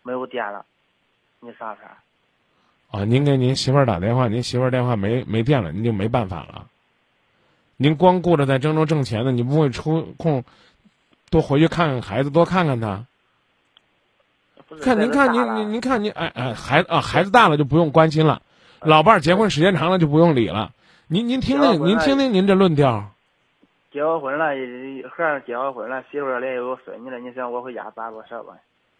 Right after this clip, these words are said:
Speaker 2: 回家咋着？啥意思？
Speaker 1: 回家 <laughs> 也没有啥事儿。
Speaker 2: 哦，那，那，那，那所以你老婆，嗯，跟你也没啥事儿嘛，没啥可说的。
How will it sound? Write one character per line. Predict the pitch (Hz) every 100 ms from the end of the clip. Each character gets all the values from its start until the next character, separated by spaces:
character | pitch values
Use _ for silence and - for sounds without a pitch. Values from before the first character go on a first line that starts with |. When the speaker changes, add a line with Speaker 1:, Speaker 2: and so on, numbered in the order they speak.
| _ _ _ _ _ - 131
Speaker 2:
回 | 156
家 | 165 170
咋 | 143 76
着？ | 113 123
啥 | 101
意 | 147
思？ | 151 104 95 _ _ _ _ _ _ _ -
Speaker 1:
回 | 143
家 | 127 123 139 120 - - - - 143 135 _ _
<laughs> | _ _ _ _ _ _ _ _
也 | -
没 | 120 127
有 | 131
啥 | 120 - 117
事 | 117
儿。 | 110 _ _ _ 95
Speaker 2:
哦， | 87 - -
那， | 120
那， | 113 135
那， | 135 147 196
那 | 226 277
所 | 226 180 185
以 | 180
你 | 160 170
老 | 160 127
婆， | 131 147 - _ _ _ _
嗯， | - - 135 139 120
跟 | 196 175
你 | 151
也 | 127
没 | 107 131
啥 | 120 117
事 | 127
儿 |
嘛， | 92 80
没 | 104 131
啥 | 139
可 | 117 82
说 | - 85
的。 | 82